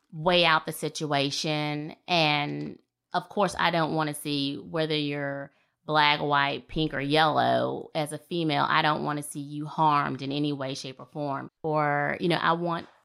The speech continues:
equality, especially for women, because it's, it's, it's only fair. If we could take all the females in Fairhope, all the females in Baldwin County, period.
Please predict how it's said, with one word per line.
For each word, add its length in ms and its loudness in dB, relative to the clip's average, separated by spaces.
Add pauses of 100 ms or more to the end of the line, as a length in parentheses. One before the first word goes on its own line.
equality, 920 2
especially 640 -8
for 220 -4
women, 680 -4
because 380 2
it's, 340 -2
it's, 300 -6
it's 140 -2
only 160 2
fair. 500 -6 (180)
If 160 -2
we 80 2
could 180 0
take 440 0 (220)
all 240 4
the 100 0
females 440 4
in 160 -6
Fairhope, 500 -8 (320)
all 180 4
the 80 2
females 340 4
in 120 0
Baldwin 300 4
County, 280 -4
period. 540 -12